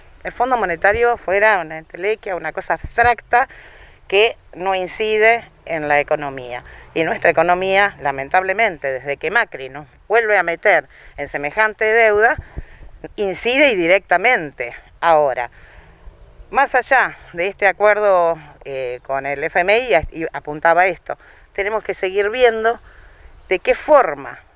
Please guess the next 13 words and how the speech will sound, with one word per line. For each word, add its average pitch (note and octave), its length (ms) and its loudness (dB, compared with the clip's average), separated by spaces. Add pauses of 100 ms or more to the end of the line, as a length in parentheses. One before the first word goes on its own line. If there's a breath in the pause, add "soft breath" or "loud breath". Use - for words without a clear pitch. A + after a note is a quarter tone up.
(140)
se F3 160 -4
genera C#3+ 380 -2
trabajo, A#2+ 520 -4 (480 loud breath)
porque D#3 300 2
a D#3 60 4
la D#3 100 -2
gente F3+ 480 -6
el D#3 140 -10
tema B3+ 200 -4
del E3 160 0
F E3 160 -4
M E3 160 -2
I C#4 200 -6